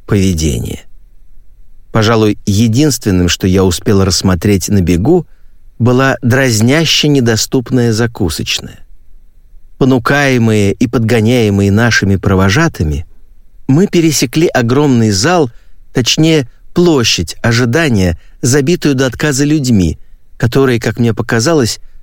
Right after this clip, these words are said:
были пакистанцами или индийскими мусульманами.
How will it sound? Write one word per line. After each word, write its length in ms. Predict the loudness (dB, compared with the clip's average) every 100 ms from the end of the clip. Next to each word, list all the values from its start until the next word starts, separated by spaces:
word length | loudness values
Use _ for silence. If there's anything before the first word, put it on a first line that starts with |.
| -8
были 260 | 0 2 2
пакистанцами 1040 | 0 -2 -4 -2 -2 -2 -2 0 2 0 -4 -8 0
или 280 | 2 2 2
индийскими 720 | 2 2 2 2 0 0 2
мусульманами. 840 | 2 0 0 2 0 -2 -6 -8